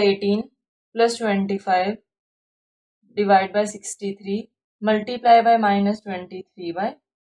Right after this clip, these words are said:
ट्वेंटी फ़ाइव। इनको ऐड कर लेते हैं, नाइन प्लस फ़ाइव फ़ोर्टीन, एट प्लस टू टेन प्लस वन इलेवन, वन, टू हंड्रेड फ़ोर्टीन divide by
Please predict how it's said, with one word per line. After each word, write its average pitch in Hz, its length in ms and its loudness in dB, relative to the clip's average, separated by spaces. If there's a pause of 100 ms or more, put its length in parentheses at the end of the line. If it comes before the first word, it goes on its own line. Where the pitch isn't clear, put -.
(160)
ट्वेंटी 202 360 0
फ़ाइव। 135 320 -4 (380)
इनको 214 200 4
ऐड 208 220 8
कर 220 100 2
लेते 202 220 0
हैं, 220 60 -2
नाइन 214 240 0
प्लस 226 220 -2
फ़ाइव 214 260 -2
फ़ोर्टीन, 208 480 -4 (600)
एट 202 180 -4
प्लस 214 220 0
टू 226 200 -4
टेन 202 280 2
प्लस 208 220 -2
वन 202 160 0
इलेवन, 185 520 -2 (320)
वन, 190 260 -2 (680)
टू 240 160 -2
हंड्रेड 214 320 2
फ़ोर्टीन 208 500 0
divide 175 420 2
by 220 160 0